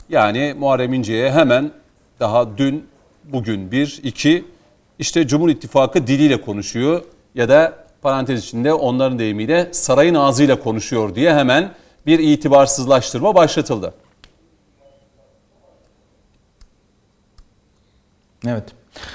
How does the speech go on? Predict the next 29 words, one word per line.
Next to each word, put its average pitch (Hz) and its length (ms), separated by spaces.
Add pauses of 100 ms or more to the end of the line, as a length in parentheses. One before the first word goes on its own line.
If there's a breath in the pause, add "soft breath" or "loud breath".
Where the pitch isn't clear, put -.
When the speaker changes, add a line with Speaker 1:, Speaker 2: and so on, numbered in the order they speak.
(560 loud breath)
Speaker 2:
Gerçekten 170 500
Muharrem 165 340
İnce'nin, 170 460
e, 131 280
çıkışı 170 520 (140)
çok 151 240
garip. 113 320 (300)
E, 95 260 (220)
önce 131 260
Cumhurbaşkanı 123 680
adayı 117 260
oldu 92 320 (500)
partisi 107 460
içerisinde. 92 720
Daha 107 180
sonra, 107 680
e, 95 280
başarısız 110 440
oldu. 95 360 (480 soft breath)
Ve, 120 380
e, 110 60 (600)
çok 156 200
ilginç 127 320
bir - 40
şekilde 98 380
başarısız 92 420
oldu. 92 160
Yani 104 200
partinin 123 680